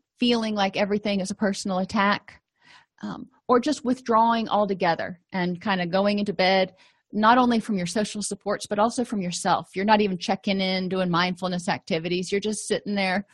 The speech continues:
watching Oprah and eating bonbons. Um, I think she still has a channel on somewhere. <laughs> But social relapse is critical because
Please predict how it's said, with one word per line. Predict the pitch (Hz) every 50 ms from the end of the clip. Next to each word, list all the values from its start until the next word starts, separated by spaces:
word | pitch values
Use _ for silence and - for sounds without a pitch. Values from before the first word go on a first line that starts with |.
| - - - - - - - _
watching | - 208 202 - 220 202
Oprah | 190 196 190 - 202 180
and | 180 185
eating | 196 - - 196
bonbons. | 175 175 180 175 170 135 98 120 113 104 156 - - - _ _ - - _ _ -
Um, | - 139 135 120 110 113 123 185 175 _ - 220 -
I | - 202
think | - 214 202 202
she | - - 170
still | 175 - 160 147
has | 151 170 180
a | 139
channel | - - 185 165 160 131 -
on | - - -
somewhere. | 170 - 160 147 - 107 139 196 - _
<laughs> | -
But | - 170 - - - - 339 - - _ _ _ _ _ _ _ _ _ - - - - - - - - - _ -
social | - - 285 269 302 285 - 294 277
relapse | 254 240 240 233 233 220 214 214 208 - - - - -
is | - 202 202 196 196 190 190 196 - - - _ _ _ _ _
critical | - - - 381 427 262 233 - - - 151 123 131 226 - _ _ _ _ _ _ _ _ - 190
because | 208 240 240 - - 269 233 233 226 220 220 214 214 208 - - - - -